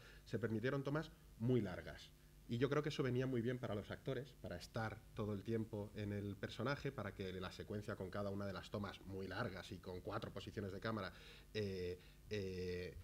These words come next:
pues que los actores estuviesen ahí, ¿no? Como, como realizándose cada, cada vez más. Y lo que hay detrás de la película que acabáis de ver es un grado de manipulación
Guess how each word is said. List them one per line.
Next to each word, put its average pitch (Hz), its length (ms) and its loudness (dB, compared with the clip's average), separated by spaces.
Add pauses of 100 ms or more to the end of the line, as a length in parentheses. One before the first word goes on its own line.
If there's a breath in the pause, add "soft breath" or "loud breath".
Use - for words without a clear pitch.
(140)
pues - 140 -2
que - 80 -4
los 98 140 -2
actores 107 280 -2
estuviesen 110 440 2
ahí, 110 180 6
¿no? 123 160 4
Como, 107 360 2
como 95 500 -2
realizándose 120 640 4
cada, 101 420 0
cada 107 200 2
vez 95 160 0
más. 87 280 -4 (180 loud breath)
Y 117 120 4
lo 113 160 4
que 117 100 6
hay 156 180 10
detrás 147 480 4
de 110 140 2
la 101 260 0
película 120 380 0
que 107 80 -2
acabáis 95 300 0
de 123 80 4
ver 139 220 2 (520 loud breath)
es 117 300 4
un 143 220 6
grado 135 280 6
de 135 120 6
manipulación 120 1000 4